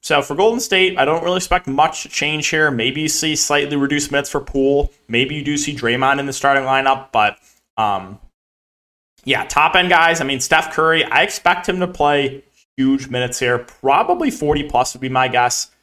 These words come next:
Game seven, I just think everyone gets extended a bit more. So Steph looks great at the top. I think Wiggins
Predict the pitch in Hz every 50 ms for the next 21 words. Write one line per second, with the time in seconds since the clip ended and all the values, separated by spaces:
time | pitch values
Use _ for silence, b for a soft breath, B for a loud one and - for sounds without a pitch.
0 | _ _ _ _ - 147 165 170 175 170 - - - 139 135 139 147 147 147 139
1 | - - _ - - 139 156 - - 196 175 - - 131 135 139 147 151 151 151
2 | 147 143 143 143 135 - 131 - - - 123 127 127 131 131 123 - - - 120
3 | 123 123 - 123 113 107 110 113 131 139 - - - _ _ - - - 123 110
4 | 107 101 - - _ _ _ _ - - - 196 196 196 196 - 190 196 190 -
5 | - 165 165 160 160 160 160 - - - 143 147 151 - - 143 139 143 139 110
6 | 104 101 135 151 156 170 175 175 175 175 - - - -